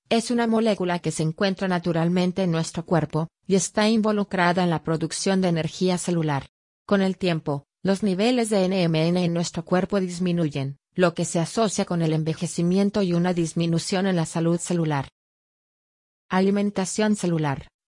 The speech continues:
Los suplementos de N M N son una forma de aumentar los niveles de esta molécula en el cuerpo y, según el doctor Sinclair, pueden tener un efecto significativo en la longevidad. En su investigación,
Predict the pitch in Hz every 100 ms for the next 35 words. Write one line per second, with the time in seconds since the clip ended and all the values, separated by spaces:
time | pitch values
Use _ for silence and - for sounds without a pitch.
0 | _ _ _ _ - 208 208 233 233 240
1 | 233 214 208 190 180 185 175 160 156 165
2 | 170 185 196 202 170 196 196 196 185 170
3 | 165 170 170 180 175 170 - 175 165 170
4 | 170 170 170 202 - 190 185 170 156 180
5 | 175 165 151 - 185 - 175 170 151 _
6 | _ - 190 165 190 180 170 - 185 185
7 | - 175 170 147 127 - - _ - 214
8 | 226 247 233 190 175 175 170 165 190 175
9 | - 190 208 175 165 180 165 180 208 214
10 | 190 160 156 160 170 147 143 123 - _
11 | _ _ - 190 180 220 208 196 - 202
12 | 196 - 185 156 151